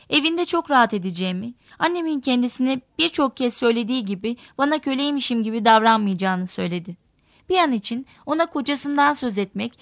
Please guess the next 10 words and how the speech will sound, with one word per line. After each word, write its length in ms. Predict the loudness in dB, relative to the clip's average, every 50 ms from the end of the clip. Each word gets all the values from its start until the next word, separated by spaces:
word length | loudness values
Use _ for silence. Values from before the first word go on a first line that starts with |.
| -20 -20 _
korkularımı 560 | -4 -2 -2 -2 -2 -2 -2 -2 0 -2 -2
açıklamak 580 | -2 -2 -4 -6 -4 -2 -2 -2 -2 -4 -6 -12
istedim. 400 | -14 -12 -10 -10 -10 -10 -10 -12 _ _ _ _ _ _ -6
Ama 240 | -4 -2 -2 -4 -4
buna 180 | -4 -4 -4
cesaret 540 | -4 -4 -4 -2 2 2 2 2 0 -2 -4
edemedim. 520 | -4 -4 -4 -4 -4 -6 -6 -8 -10 -12 -14 _ _ _ -6 _ 0
Bana 160 | 2 2 0
inanmayacağından 960 | 0 0 2 2 2 2 2 -2 -2 -2 0 0 0 0 2 2 2 2 0
ve 140 | -2 -4 -6